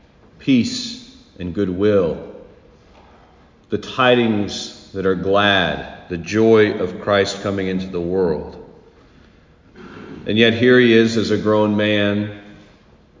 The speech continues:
in his public ministry asking that question, "Do you think that I have come to establish peace?" And he answers it for his disciples and says, "No, but I come to bring rather division."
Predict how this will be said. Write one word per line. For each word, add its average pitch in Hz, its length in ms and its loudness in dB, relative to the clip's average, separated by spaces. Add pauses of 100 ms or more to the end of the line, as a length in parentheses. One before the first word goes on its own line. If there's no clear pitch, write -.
(140)
in 98 100 -4
his 101 160 -2
public 113 400 0
ministry 104 640 0
asking 101 760 0
that 92 200 -6
question, 87 680 0
"Do 95 80 -10
you 95 140 -4
think 117 420 0
that 110 80 0
I 101 160 0
have 101 220 -4
come 120 320 -2
to 104 160 -4
establish 95 640 -4
peace?" - 840 -8 (680)
And 98 100 -4
he 107 200 2
answers 123 380 2
it 101 100 -2
for 117 340 4
his 98 180 0
disciples 85 640 -4
and 90 160 -4
says, 95 240 -2
"No, 104 400 4
but 104 160 2
I 101 180 2
come 113 280 0
to 107 40 -6
bring 101 300 0
rather 95 300 0
division." 92 640 0